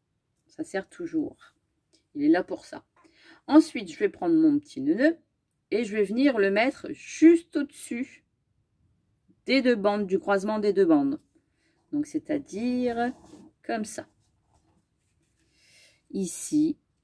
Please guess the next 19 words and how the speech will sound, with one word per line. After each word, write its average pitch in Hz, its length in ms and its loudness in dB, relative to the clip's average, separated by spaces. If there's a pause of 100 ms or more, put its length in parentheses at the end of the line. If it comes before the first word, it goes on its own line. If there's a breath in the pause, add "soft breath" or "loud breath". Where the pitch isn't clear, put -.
(480)
là. - 200 -2 (720)
Voilà. 156 180 -2 (380)
Donc 311 240 4
là, 240 180 6
je 208 160 -2
viens 202 140 -2
le 190 60 -4
coller 196 520 -2
avec 180 320 -4
de 180 80 -2
la 170 140 4
colle 170 200 2
chaude. 202 300 -6
Ça - 160 -6
ira 165 340 2 (140)
beaucoup 170 420 -8
plus - 220 -12
vite 233 340 -10 (200)
pour 320 160 -16